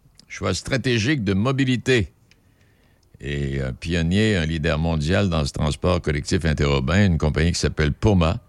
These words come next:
qui fait référence, euh, au coût du troisième lien entre Lévis et Québec. Et petit tour d'horizon, euh, dans ce transport écologique, si c'en est un, celui dont on parle. Le transport de, par câble aérien date du dix-septième siècle. Au début du vingtième, il y avait plus de cent appareils dans des villes en France.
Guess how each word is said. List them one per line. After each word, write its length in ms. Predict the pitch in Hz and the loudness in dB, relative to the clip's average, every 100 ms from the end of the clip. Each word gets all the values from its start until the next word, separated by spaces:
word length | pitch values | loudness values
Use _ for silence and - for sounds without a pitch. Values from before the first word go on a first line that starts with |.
| _ - - - - - | _ -20 -20 -20 -20 -8
qui 60 | |
fait 100 | 82 | -2
référence, 720 | 85 76 82 87 110 107 - | -2 0 0 2 2 2 0
euh, 180 | 80 76 69 | 0 0 0
au 140 | 78 | -2
coût 220 | 71 117 90 | 0 0 0
du 120 | 78 | 0
troisième 540 | - 90 76 82 73 | 0 0 2 0 2
lien 160 | 82 95 | 0 0
entre 180 | 73 73 | 0 -2
Lévis 280 | 73 80 | 0 0
et 40 | 67 | 0
Québec. 340 | 65 85 85 | 0 -2 0
Et 60 | 78 | -2
petit 220 | - - | -4 -2
tour 160 | 113 95 | 0 2
d'horizon, 520 | 85 76 71 98 98 - - - - - - - | 2 0 2 2 2 -2 -20 -20 -20 -20 -16 -8
euh, 260 | 67 71 71 | -2 0 0
dans 180 | 71 71 | 0 -2
ce 260 | 67 62 - | -2 -6 -2
transport 420 | 78 71 85 78 | -2 0 0 2
écologique, 480 | - 67 65 87 - | 0 0 0 0 -2
si 140 | - | -2
c'en 160 | 71 67 | 0 0
est 160 | - | 0
un, 80 | 87 | 0
celui 240 | 78 67 | 0 0
dont 160 | 64 62 | 0 -2
on 100 | 62 | -2
parle. 240 | - 87 92 | 0 2 2
Le 40 | |
transport 400 | 80 90 - 113 | 2 0 2 2
de, 160 | 92 78 | 2 0
par 240 | - 69 | 0 0
câble 240 | 104 101 82 | 2 2 2
aérien 400 | 71 67 85 80 | 2 2 2 2
date 240 | 73 87 | 2 0
du 160 | 65 65 | 0 -2
dix-septième 800 | 71 120 - 143 117 107 82 | 0 0 2 0 0 0 -2
siècle. 480 | 64 - 90 - - - - - - | -2 -2 0 -2 -8 -20 -20 -20 -14
Au 40 | |
début 200 | 67 82 | -6 -2
du 120 | 90 82 | 0 0
vingtième, 440 | 80 71 104 113 | 0 0 2 2
il 40 | |
y 40 | 85 | 2
avait 140 | 78 | 0
plus 200 | 73 101 | 0 0
de 120 | 82 | 0
cent 340 | 73 - 127 101 | 0 0 0 0
appareils 480 | 90 90 87 104 95 | 0 0 2 0 0
dans 160 | 80 | 0
des 200 | 76 73 | 0 0
villes 200 | 78 90 | 2 2
en 140 | 73 65 | 0 -2
France. 640 | 80 80 80 62 - - | 0 2 2 0 -4 -6